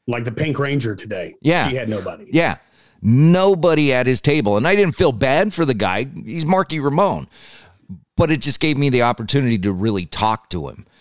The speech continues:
Speaker 2: And,
Speaker 1: Right.
Speaker 2: um, I mean, on a, on a, just a human level, not a rock and roll level.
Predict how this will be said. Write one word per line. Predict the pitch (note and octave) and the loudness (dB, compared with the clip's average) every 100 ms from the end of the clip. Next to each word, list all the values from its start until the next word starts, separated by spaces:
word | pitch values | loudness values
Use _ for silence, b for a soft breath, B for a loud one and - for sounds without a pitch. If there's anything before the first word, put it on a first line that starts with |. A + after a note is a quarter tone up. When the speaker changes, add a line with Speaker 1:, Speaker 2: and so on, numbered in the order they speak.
| b b b | b b b
Speaker 2:
And, | G2 A2 A2+ A2+ G#2+ | -2 0 2 2 2
Speaker 1:
Right. | G#2 G2+ F#2 | 2 2 0
Speaker 2:
um, | E2 D#2+ - | -2 -6 -2
I | B2 | 0
mean, | C#3+ C3 | 0 0
on | C3+ | 0
a, | A#2+ G2 F2+ _ _ | 0 -2 -6 _ _
on | B2 C3+ | 0 2
a, | A2 | 0
just | F#2+ F#2+ E3+ B2 | -2 0 0 0
a | |
human | G#2 D3+ F#3 D3+ | 2 2 4 2
level, | G#2 E2+ C#2+ C2 | 0 -2 -6 -2
not | G2+ C3 | 0 2
a | A2 | 2
rock | G#2 A#2 A#2+ | 2 0 0
and | A2 | 0
roll | G2+ G#2+ B2+ | 2 0 0
level. | F#2 C#2 G1+ | -4 -6 -14